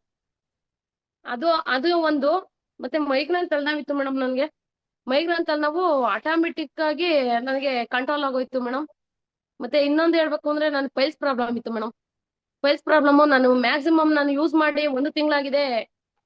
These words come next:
ಫುಲ್ ಕ್ಲಿಯರ್ ಆಗಿದೆ ಮೇಡಮ್. ಆ, ಲೋ ಬಿ ಪಿ ಇತ್ತು ಮೇಡಮ್. ಎರಡ್ ಸಲ ಗಾಡಿಯಿಂದ ಬಿದ್ದಿದ್ದೀನಿ ನಾನು.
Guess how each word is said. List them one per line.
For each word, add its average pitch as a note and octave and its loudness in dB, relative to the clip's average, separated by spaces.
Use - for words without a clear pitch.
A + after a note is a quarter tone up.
ಫುಲ್ D#4+ 2
ಕ್ಲಿಯರ್ E4 -4
ಆಗಿದೆ C#4+ -4
ಮೇಡಮ್. B3 -6
ಆ, A3+ -6
ಲೋ C#4 0
ಬಿ F4+ 0
ಪಿ - -6
ಇತ್ತು D4+ -2
ಮೇಡಮ್. C#4+ 2
ಎರಡ್ B3+ 0
ಸಲ F4+ 0
ಗಾಡಿಯಿಂದ D#4 -2
ಬಿದ್ದಿದ್ದೀನಿ C4 -4
ನಾನು. G3+ -4